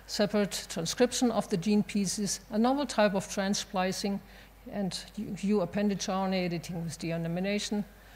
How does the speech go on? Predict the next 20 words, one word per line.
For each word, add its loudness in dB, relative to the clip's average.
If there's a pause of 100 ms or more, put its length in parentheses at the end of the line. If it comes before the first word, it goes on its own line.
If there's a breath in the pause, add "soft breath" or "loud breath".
(240 loud breath)
So 4 (340)
gene 6
description, 4 (360)
gene 6
encryption 4
in 4
this 4
organism 2
is 0 (180)
by, 6
via 6 (160)
dispersed 2
fragmentation -2
of 0
genes, 0 (440 loud breath)
via 4
deletions 4
and 2
substitutions, -2 (280 loud breath)
and -2